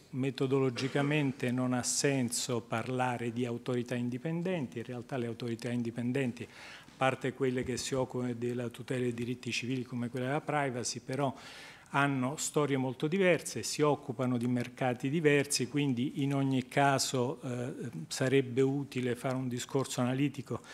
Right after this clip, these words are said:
che, eh, evidentemente la resistenza fisica sia di chi parla sia di chi ascolta non consente. Farò quindi dei discorsi generici, pro-, mh, procederò anche per esemplificazioni.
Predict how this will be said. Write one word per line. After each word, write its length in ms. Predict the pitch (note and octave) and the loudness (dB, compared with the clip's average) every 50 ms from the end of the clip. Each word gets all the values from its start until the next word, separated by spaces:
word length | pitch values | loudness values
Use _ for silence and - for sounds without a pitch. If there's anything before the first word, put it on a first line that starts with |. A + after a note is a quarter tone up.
| - - - - - - - - - | -14 -14 -14 -16 -16 -18 -20 -20 -14
che, 260 | - - A#2+ A#2 A#2 - | -8 -6 -6 -6 -6 -10
eh, 320 | - A2+ A2+ A#2 A#2+ B2+ B2 | -12 -12 -12 -12 -12 -12 -12
evidentemente 640 | A#2 A2 A#2 A#2 A#2 A2+ A2 A#2+ B2 C3 B2+ - A#2+ | -8 -6 -6 -6 -6 -6 -4 -2 -2 -2 -2 -2 -2
la 140 | A#2 A2 A2 | -2 0 0
resistenza 760 | A2+ B2 A#2 - B2+ A2 - - C#3 C3+ C3+ B2 - - B2 | 0 -2 -2 0 -2 -2 -2 -2 0 -2 -2 -2 -4 -6 -8
fisica 520 | - - C3+ B2 - - A#2 - A#2+ A2+ | -6 -6 -6 -6 -6 -8 -8 -8 -8 -10
sia 220 | A2+ - - B2+ A#2+ | -8 -6 -6 -4 -4
di 120 | B2 A#2+ | -4 -6
chi 140 | A#2+ B2 A2+ | -6 -6 -8
parla 440 | - - - B2+ B2 A#2+ A#2+ A2 G2+ | -8 -6 -6 -4 -4 -4 -6 -8 -8
sia 280 | - - B2 A#2+ A#2+ | -8 -8 -6 -6 -6
di 160 | A2+ A#2 A#2 | -4 -6 -4
chi 100 | A2+ A#2+ | -4 -4
ascolta 580 | A#2+ A#2 - - - - C3 B2 A2 - - A2 | -4 -4 -4 -6 -4 -2 -2 -2 -2 -4 -4 -2
non 180 | A2+ A#2 B2+ B2 | -2 -2 -2 0
consente. 760 | - F3 F#3+ F#3 - - D#3 C#3 C#3 C#3 B2 - - A#2+ - - - - - - - - - | 0 0 0 2 2 2 2 2 2 2 0 -2 -6 -8 -8 -8 -16 -16 -16 -16 -18 -20 -20
Farò 560 | - - - C3+ C3 C3 D3+ D#3 C3+ - - | -12 -2 0 2 4 6 8 6 6 6 2
quindi 580 | - D3+ D3+ D3+ D3 C#3+ C3+ A#2+ B2 A#2+ A#2 - - - - - - - - - - - - - - - | 2 4 6 6 6 4 4 4 4 4 2 0 -4 -16 -20 -20 -20 -20 -20 -20 -20 -20 -20 -20 -20 -14
dei 360 | - F3+ C#3+ A#2+ B2+ D3 C#3+ B2+ | -8 -6 -4 2 4 4 4 4
discorsi 580 | C3 C#3 - - - D#3+ D3+ - - - C#3 | 2 0 0 4 4 4 6 6 4 2 4
generici, 640 | C3+ E3 F#3+ F3+ F3 E3 D#3 C#3 A#2+ - - D#3 B2 | 6 8 8 10 12 12 10 10 6 2 0 0 0
pro-, 260 | - - C3+ C#3+ C#3+ | 2 6 8 8 8
mh, 580 | C3+ D#3 A3+ A3+ E3 D3 C#3+ D3 D3+ E3 D#3 C#3+ - | 6 4 -2 -2 -2 -2 -2 -4 -6 -6 -8 -6 -2
procederò 800 | - C#3+ C#3 - - - C#3 B2 B2+ C#3 C3+ C#3+ C#3+ C#3+ C#3 | 0 0 2 2 4 2 4 4 4 4 6 6 8 8 8
anche 460 | C3+ C3+ C#3 C3 C3 B2+ - - B2+ | 8 6 6 4 2 2 2 2 2
per 540 | A2 - - C3 B2 B2 B2 B2 A#2 C3 C#3+ D3+ | 2 4 4 4 4 4 4 2 2 2 0 0
esemplificazioni. 1500 | C#3 A#2+ - - C#3+ C3 C3 B2+ - C3 B2 - D3+ C#3 - E3 D3+ D3+ - - - D3+ D3+ D3+ D3+ C3+ A#2+ A#2 G#2+ | 0 0 2 2 2 2 0 0 0 -2 0 0 2 4 6 4 6 4 2 4 8 10 10 10 10 10 8 6 4